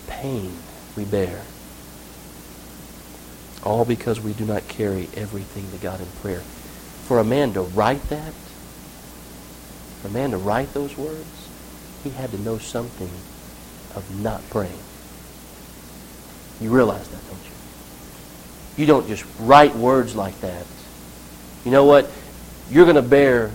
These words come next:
a lot of pain. You're gonna forfeit a lot of peace if you don't pray.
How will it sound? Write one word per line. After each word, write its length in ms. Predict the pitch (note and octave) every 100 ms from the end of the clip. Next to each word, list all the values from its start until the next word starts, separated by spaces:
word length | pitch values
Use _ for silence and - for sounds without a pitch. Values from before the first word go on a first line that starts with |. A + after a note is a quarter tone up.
| -
a 60 |
lot 220 | A2+ A#2+ G#2+
of 80 | - -
pain. 220 | A2 F#2 F2 - - - - - - - - - -
You're 100 | C#3+
gonna 120 | A#2+
forfeit 360 | - B2+ A#2
a 20 | A#2
lot 140 | G#2+
of 100 | -
peace 240 | A#2 G#2+
if 60 | G2
you 80 | G2+
don't 180 | F#2+ A#2+
pray. 180 | A2